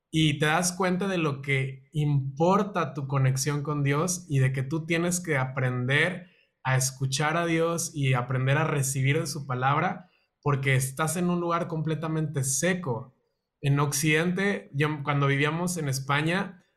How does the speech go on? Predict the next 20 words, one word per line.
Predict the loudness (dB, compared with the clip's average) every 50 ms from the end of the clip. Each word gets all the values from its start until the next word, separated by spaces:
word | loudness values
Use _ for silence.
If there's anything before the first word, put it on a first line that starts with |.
| _ _ -2
pues | 0 0 2 2
de | 2 2
alguna | 4 4 4 4 4 2 2
manera | 2 0 2 2 2 2 4 2
u |
otra | 2 0 -2 -4 -6
siempre | -4 -4 -4 -4 -4 -4 -6
estás | -4 -4 -4 -4
escuchando | -4 -4 -4 -4 -2 0 0 0 0 0
la | 0 -2 -2 -2
palabra, | -2 0 0 2 2 0 0 -2
¿no? | -2 -2 0 0
Y, | 0 -2
y | -2 -4 -4 -6 -6 -6 -6 -4 0
en | 2
las | 2 2 2 4
reuniones, | 4 4 6 6 4 2 0 -2 -2 -4
en | -4
la | -4 -4
iglesia, | -2 0 0 0 0 0 0 0 0 0 -2 -4 -8 -14